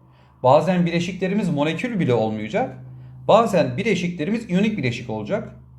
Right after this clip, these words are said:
O zaman formül olacak. İşte arkadaşlar bunları bilirsek biz element, molekül,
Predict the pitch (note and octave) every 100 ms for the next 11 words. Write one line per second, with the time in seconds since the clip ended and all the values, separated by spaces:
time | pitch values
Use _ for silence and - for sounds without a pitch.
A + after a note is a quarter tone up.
0 | - C3 B2 D3+ G#3 - G#3 G#3+ A#3 A3+
1 | B2 F#2 - - - _ _ _ _ _
2 | _ - - C#3+ F3 A3 G#3 - A3 A3
3 | - - _ _ _ C3 D#3+ G3+ G#3 A3
4 | E3+ A#3 G#3 E3 - B2 E3+ - - -
5 | _ _ _ - - A#2+ A#2+ A#2+ A#2 -
6 | - A2 A#2+ B2+ B2 - B2+ C3